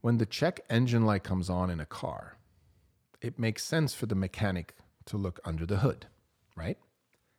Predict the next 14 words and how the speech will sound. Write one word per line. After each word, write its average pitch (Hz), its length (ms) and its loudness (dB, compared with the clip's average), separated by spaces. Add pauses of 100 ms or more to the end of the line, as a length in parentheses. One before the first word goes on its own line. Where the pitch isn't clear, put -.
(880)
But 117 120 6
in 113 180 6
this 214 220 4
case, - 580 -4 (1900)
children 160 460 2
are 98 140 6
like 98 200 4
the 98 80 -2
check - 360 0
engine 123 340 4
lights 80 340 -4
of 87 140 -6
the 104 80 -2
family. 156 500 -8